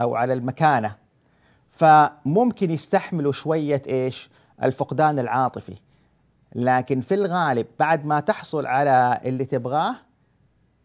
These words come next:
ترجع على طول تقول: "أنا حياتي ناقصة". ولذلك أنا أشوف كثير من السيدات اللي يجوني في العيادة عدم وجود رجل في حياتهم هي أزمة حقيقية بالنسبة لهم.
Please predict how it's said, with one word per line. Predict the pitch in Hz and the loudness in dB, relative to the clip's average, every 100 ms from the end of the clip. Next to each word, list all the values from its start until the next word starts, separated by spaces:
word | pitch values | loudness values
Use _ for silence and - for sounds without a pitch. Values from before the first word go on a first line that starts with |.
| _ | _
ترجع | 170 151 127 | -2 -2 -4
على | 135 | -4
طول | 139 143 | -4 -8
تقول: | 135 123 127 123 _ _ _ _ 143 | -8 -8 -8 -10 _ _ _ _ -10
"أنا | |
حياتي | 135 135 139 123 | -8 -8 -8 -8
ناقصة". | 107 98 - - _ _ _ - | -10 -12 -16 -20 _ _ _ -4
ولذلك | 123 131 170 170 160 131 | -2 0 0 -2 -4 -6
أنا | 139 131 | -8 -8
أشوف | - 151 | -10 -12
كثير | - 135 175 196 170 143 | -10 -8 -6 -4 -4 -6
من | 123 | -6
السيدات | 120 - 123 123 127 120 - | -8 -8 -6 -4 -6 -6 -10
اللي | 117 117 | -12 -10
يجوني | 110 127 123 120 | -8 -8 -8 -10
في | 117 113 | -10 -10
العيادة | 110 113 117 113 107 110 - _ _ _ - | -8 -8 -6 -6 -8 -12 -18 _ _ _ -6
عدم | 123 160 156 151 | -2 -2 -2 -4
وجود | 127 123 120 123 113 113 | -6 -6 -6 -6 -8 -6
رجل | 123 135 120 | -6 -4 -8
في | - | -10
حياتهم | - 110 120 139 139 139 156 135 - | -10 -8 -6 -8 -8 -10 -10 -10 -10
هي | 110 104 - | -8 -4 -4
أزمة | 139 131 135 131 | -4 -6 -8 -8
حقيقية | - 92 104 101 107 123 131 135 139 | -10 -18 -10 -10 -10 -10 -8 -8 -8
بالنسبة | 131 107 107 104 - 131 | -10 -14 -14 -14 -6 -2
لهم. | 131 101 | -2 -6